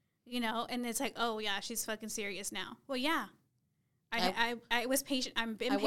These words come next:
Speaker 1: patient.
Speaker 2: always serious, but
Speaker 1: But now I'm
Speaker 2: now
Speaker 1: like, I'm not, I'm, I've been patient. <laughs>
Speaker 2: Mm-hmm.
Speaker 1: I've tried to tell people what I'm feeling,
Speaker 2: Mm-hmm.
Speaker 1: and now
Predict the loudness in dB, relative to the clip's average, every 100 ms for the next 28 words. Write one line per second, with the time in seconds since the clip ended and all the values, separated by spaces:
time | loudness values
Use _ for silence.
0 | 6 8 8 8 0 -2 4 6 8 10
1 | 10 8 2 4 4 4 6 8 8 6
2 | 6 6 2 2 0 0 0 0 -2 0
3 | 0 0 -6 -10 -2 -2 0 0 0 0
4 | -2 0 2 2 -2 -6 -4 4 6 6
5 | -4 -18 _ -4 -2 -2 -6 -8 0 0
6 | 0 -4 0 2 2 2 0 0 0 2
7 | 2 0 0 2 4 4 2 -4 -12 -14
8 | -12 0 2 4 4 4 4 2